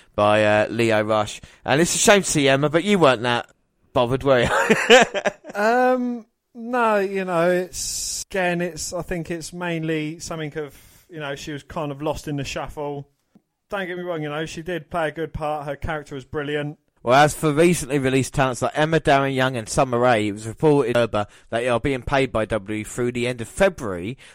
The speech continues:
Speaker 1: on non-compete deals, and they won't be able to sign anywhere until March.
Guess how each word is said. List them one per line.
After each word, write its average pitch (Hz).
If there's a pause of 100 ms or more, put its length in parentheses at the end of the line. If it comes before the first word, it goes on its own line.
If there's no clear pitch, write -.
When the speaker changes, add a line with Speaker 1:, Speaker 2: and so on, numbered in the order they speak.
Speaker 1:
on 123
non-compete 139
deals, 117
and 117
they 117
won't 151
be 147
able 139
to 131
sign 139
anywhere 135
until 139
March. 143